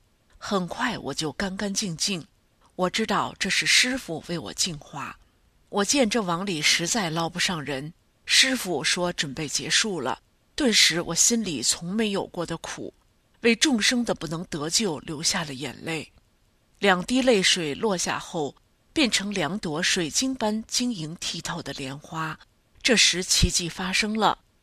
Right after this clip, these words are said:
有好几个众生竟然爬到莲花上得救了。师父问我，“知道这是为什么吗？”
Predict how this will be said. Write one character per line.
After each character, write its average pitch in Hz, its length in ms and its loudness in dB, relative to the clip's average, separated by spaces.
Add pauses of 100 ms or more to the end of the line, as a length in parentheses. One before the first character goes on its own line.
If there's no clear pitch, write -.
(140)
有 269 180 2
好 208 280 0
几 - 160 2
个 147 120 -6
众 208 180 -2
生 254 320 0 (360)
竟 311 200 2
然 170 280 -2
爬 160 260 -2
到 180 180 0
莲 151 260 -6
花 202 240 -6
上 180 260 -2
得 143 200 -6
救 170 320 -2
了。 110 200 -6 (420)
师 - 220 4
父 185 180 -8
问 185 240 0
我 92 260 -4 (400)
，“知 247 160 4
道 170 280 4
这 220 180 0
是 - 160 4
为 214 180 -2
什 165 220 -2
么 127 120 -12
吗？” 139 260 -8